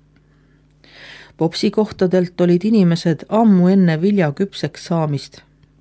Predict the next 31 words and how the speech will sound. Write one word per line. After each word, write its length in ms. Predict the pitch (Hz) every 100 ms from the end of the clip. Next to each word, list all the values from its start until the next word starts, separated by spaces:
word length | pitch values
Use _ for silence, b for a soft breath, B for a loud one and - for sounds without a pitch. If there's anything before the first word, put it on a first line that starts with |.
| -
õhtuti 540 | 190 202 - 147 - 147
põllu 320 | 214 226 165
äärtel 380 | 165 165 - 151
käinud 380 | 170 170 151 135
ja 80 | 139
seda 240 | 156 156
koju 280 | 151 180 147
tassinud. 640 | 127 127 - 117 117 - - _ _ B B B B B B
Ühel 240 | 185 202
mehel, 360 | 214 277 262 202
kes 400 | 185 190 - - B B
sellelt 460 | - 190 180 170 -
tabati, 560 | 240 202 160 _ 160 - _ _ _ _
tuli 220 | 180 175 175
Vana 220 | 202 156
Taagi 360 | 160 156 151 151
ette 280 | 147 -
minna 420 | 156 160 156 147 143 B B B B 160
ja 80 |
talle 300 | 151 170 170
sai 220 | 160 170 170
osaks 440 | 196 175 - -
karme 420 | - 190 175 156
sõnu 320 | 151 226 202 147
ja 140 | 143
kõrvakiil. 800 | - 165 160 139 - 143 135 - _ _ _ _ _ B B B B B B
Väike 340 | 147 151 - 156
poiss, 380 | 208 226 - -
kes 200 | 165 185
ühel 180 | 185 175
päeval 400 | 190 190 180 160